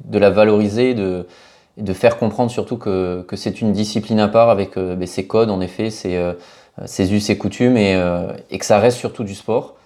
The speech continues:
C'est une autre façon de le, de le faire, et, et encore plus avec la, l'année qu'on vient de vivre, euh,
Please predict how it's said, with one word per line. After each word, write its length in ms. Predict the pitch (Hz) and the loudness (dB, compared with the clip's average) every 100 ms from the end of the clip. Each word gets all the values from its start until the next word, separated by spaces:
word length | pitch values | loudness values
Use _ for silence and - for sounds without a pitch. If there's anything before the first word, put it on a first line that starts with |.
| _ _ | _ _
C'est 260 | - 101 - | -8 -8 0
une 80 | 107 | 0
autre 140 | 127 | 2
façon 260 | 120 117 117 | 0 0 -2
de 80 | |
le, 340 | 104 101 98 95 | 2 2 2 0
de 80 | 92 | -2
le 80 | |
faire, 300 | 98 120 131 | -2 4 4
et, 400 | 120 98 92 92 - | 4 0 0 -2 -6
et 60 | |
encore 280 | 95 92 101 | -6 -2 -4
plus 240 | - 120 117 | -4 -6 -2
avec 320 | 98 98 - | -2 -2 -2
la, 260 | 92 90 | -2 0
l'année 320 | - 101 101 110 | -2 0 0 0
qu'on 160 | 104 | -2
vient 140 | 92 101 | 0 0
de 100 | 98 | 0
vivre, 360 | 95 127 120 | 0 0 2
euh, 180 | 98 92 | 2 2